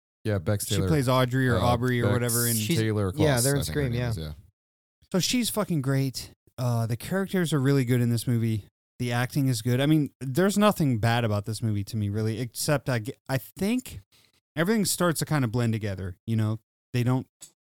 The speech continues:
Speaker 2: the coolest part of this movie to me was the part when they go in the, the haunted house where it's, like, all of the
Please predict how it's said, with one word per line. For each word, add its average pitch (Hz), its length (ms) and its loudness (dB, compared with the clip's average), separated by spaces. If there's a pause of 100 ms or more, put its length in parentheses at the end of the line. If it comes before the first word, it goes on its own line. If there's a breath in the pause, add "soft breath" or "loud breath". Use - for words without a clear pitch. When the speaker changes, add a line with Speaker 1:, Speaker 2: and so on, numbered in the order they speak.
(1040)
Speaker 2:
the 123 80 -4
coolest 170 540 0
part 170 220 0
of 156 60 2
this 160 160 0
movie 156 240 2
to 156 120 -6
me 156 220 2
was 120 360 0
the 104 400 -2 (160)
part 127 240 -2
when 120 120 0
they 110 120 0
go 120 200 0
in 113 100 0
the, 98 260 -2 (440)
the 113 80 -4
haunted 120 280 -4
house 120 320 -4
where 117 80 -4
it's, 101 140 -6
like, 101 180 -8 (140)
all 123 260 2
of 120 140 -2
the 104 360 0